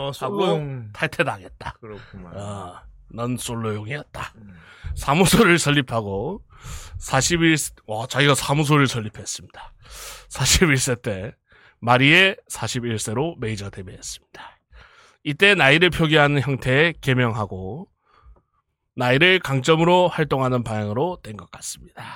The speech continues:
Speaker 1: 아, 오히려 자기 나이를 무기로 썼다.
Speaker 2: 아이, 구글
Speaker 1: 난
Speaker 2: 번-, 번-, 구글도 번역이 잘 돼서 뭔지 다
Speaker 1: 아이,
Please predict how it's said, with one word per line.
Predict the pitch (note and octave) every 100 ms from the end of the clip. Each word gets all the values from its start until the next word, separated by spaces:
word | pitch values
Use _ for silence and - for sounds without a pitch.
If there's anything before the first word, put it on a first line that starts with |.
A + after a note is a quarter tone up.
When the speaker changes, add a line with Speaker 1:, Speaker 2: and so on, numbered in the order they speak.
| -
Speaker 1:
아, | - A#2
오히려 | A2+ A2 C3 C3
자기 | B2+ B2+ A#2+
나이를 | A2 A2 A#2+ D3 F3 F3 _ _ -
무기로 | - A2+ C3 C3
썼다. | A#2 G2+ - - - -
Speaker 2:
아이, | E3+ A3+ B3+ F3 - - - - - - _
구글 | - D#3+
Speaker 1:
난 | D3+ E3
Speaker 2:
번-, | E3+ E3
번-, | D#3 E3
구글도 | D#3+ G3+ G#3+
번역이 | C#3+ E3+ G3+
잘 | C3
돼서 | C#3+ F3
뭔지 | C3 C3 E3
다 | F#2+
Speaker 1:
아이, | E2+